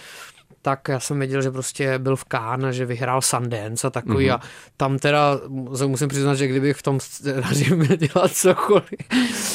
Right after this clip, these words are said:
Speaker 1: tak s ním ten film chci natočit.
Speaker 2: Aha.
Speaker 1: A naštěstí jsem měl tu velkou výhodu, že ta role se mi líbila ohromně a byla to hlavní role. To samý tady u Petra, vlastně, který mě oslovoval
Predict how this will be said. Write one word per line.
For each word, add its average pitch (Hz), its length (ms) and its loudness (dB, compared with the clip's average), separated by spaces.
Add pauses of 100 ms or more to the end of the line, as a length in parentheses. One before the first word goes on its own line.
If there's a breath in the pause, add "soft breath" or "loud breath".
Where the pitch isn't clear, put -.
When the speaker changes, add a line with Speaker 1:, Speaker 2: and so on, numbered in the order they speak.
(100)
Speaker 1:
tak 156 160 2
s - 80 -6
ním 165 120 2
ten 160 160 2
film 160 180 0
chci 156 180 -2
natočit. 123 520 2
Speaker 2:
Aha. 135 300 2
Speaker 1:
A - 20 0
naštěstí 139 380 -2
jsem 147 120 0
měl 143 140 0 (760)
tu 151 160 2
velkou 143 280 2
výhodu, 143 240 2
že 139 120 2
ta 123 280 -8
role 127 200 0
se 143 120 0
mi 135 120 2
líbila 127 480 0
ohromně 131 580 0
a 127 40 -2
byla 127 140 0
to 131 120 2
hlavní 131 340 0
role. 135 220 2 (540 loud breath)
To 143 100 -4
samý 131 360 0
tady 131 220 2
u 127 320 -2
Petra, 135 400 -2
vlastně, 127 280 -2
který 127 180 -4
mě 131 140 0
oslovoval 131 640 0